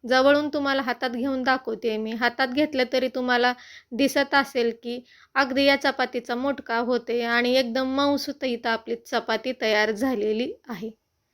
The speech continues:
कुठेही कच्ची राहिलेली नाही, मस्त दोन्ही बाजूनी छान अशा आपण चपात्या शेकून घेतलेल्या आहेत. तर अशा प्रकारची चपाती आमच्या वडिलांना पण आवडते, मुलांना आवडते, सर्वांना आवडते.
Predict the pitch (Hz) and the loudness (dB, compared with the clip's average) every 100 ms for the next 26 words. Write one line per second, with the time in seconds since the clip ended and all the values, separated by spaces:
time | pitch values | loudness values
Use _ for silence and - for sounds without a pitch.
0 | _ _ _ _ _ _ _ _ _ _ | _ _ _ _ _ _ _ _ _ _
1 | _ _ _ _ _ _ _ _ _ _ | _ _ _ _ _ _ _ _ _ _
2 | _ _ - 285 330 320 349 339 349 - | _ _ -4 0 4 6 4 2 0 2
3 | 302 294 302 262 247 240 247 240 240 240 | 2 4 4 4 4 4 2 2 0 -4
4 | 254 277 294 _ 302 311 285 269 269 262 | -2 -4 -6 _ 0 2 2 2 4 4
5 | 247 247 240 285 262 247 247 233 226 240 | 2 0 -2 -2 -2 -2 -2 -4 -4 -6
6 | 233 240 226 214 - 247 - 294 285 233 | -6 -6 -4 -6 -4 -6 2 2 0 -6
7 | 226 226 247 226 214 220 247 - - 240 | -4 0 -2 -2 -4 -4 -6 -10 -6 -4
8 | 208 - _ _ _ _ _ _ - _ | -4 -6 _ _ _ _ _ _ -20 _
9 | _ _ _ - 277 269 285 302 311 311 | _ _ _ 4 8 8 8 6 6 4
10 | 294 - 285 262 - 240 247 240 247 247 | 4 2 0 0 0 -2 0 0 0 2
11 | 254 254 233 247 254 269 262 247 220 208 | 4 4 4 2 0 -2 0 2 2 0
12 | 240 233 240 233 233 233 233 220 220 208 | 0 -2 2 4 4 4 2 2 0 -2
13 | 233 240 294 254 233 233 247 240 214 233 | -4 2 4 4 4 4 2 2 0 -2
14 | 220 - 233 | -4 -4 -6